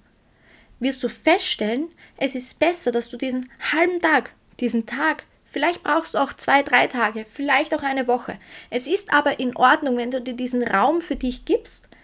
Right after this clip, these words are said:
weil das entspricht ja deinen Bedürfnissen, deinen Wünschen. Und du wirst feststellen, wenn du aus, dann aus dieser Phase wieder heraus bist, wo du dich dann wieder geerdet hast, wo du dich wieder einfach, ja, auf deine Base gebracht hast, um wieder abzuheben,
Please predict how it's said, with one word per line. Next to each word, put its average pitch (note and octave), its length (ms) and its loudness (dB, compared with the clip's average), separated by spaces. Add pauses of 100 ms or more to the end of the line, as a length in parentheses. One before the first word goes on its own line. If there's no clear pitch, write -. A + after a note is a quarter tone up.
(320)
weil B3+ 100 4
das C4+ 180 2
entspricht C#4 420 -2
ja A#3+ 80 4 (120)
deinen A#3+ 360 6
Bedürfnissen, C4 640 -4 (240)
deinen A3+ 420 6
Wünschen. A#3+ 460 -2 (500)
Und A#3 80 -4
du A3+ 80 2
wirst G#3 280 2
feststellen, G#3 600 4
wenn C#4+ 160 4
du E4+ 80 2
aus, C#4 380 0
dann B3 340 6
aus A#3 240 2
dieser A3+ 240 2
Phase A3 360 2
wieder G3+ 120 0
heraus C4 420 4
bist, G3 240 -6
wo B3 140 2
du C#4+ 80 0
dich A3+ 220 -4
dann G3+ 180 0
wieder F#3 240 -4 (440)
geerdet C4 520 4
hast, - 300 -6
wo B3 100 2
du C4+ 120 0
dich A#3 240 -10
wieder A3+ 220 0
einfach, G#3+ 380 -4
ja, E3 360 4
auf - 100 -2
deine A3+ 200 2
Base C4+ 360 0
gebracht - 440 -4
hast, C4+ 220 -4 (340)
um F4 300 10
wieder C#4 240 6
abzuheben, A3 680 0